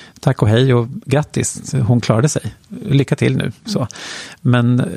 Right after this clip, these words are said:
ja, det man ser mer och mer är ju att många av de här barnen behöver ett omhändertagande och särskilt stöd även senare i livet, och inte minst kanske i skolan. Och, ehm,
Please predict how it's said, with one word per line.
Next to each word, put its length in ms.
ja, 240
det 240
man 140
ser 240
mer 180
och 60
mer 160
är 240
ju 140
att 160
många 200
av 60
de 60
här 80
barnen 260
behöver 320
ett 100
omhändertagande 580
och 60
särskilt 320
stöd 300
även 160
senare 300
i 40
livet, 340
och 60
inte 180
minst 260
kanske 220
i 40
skolan. 540
Och, 500
ehm, 440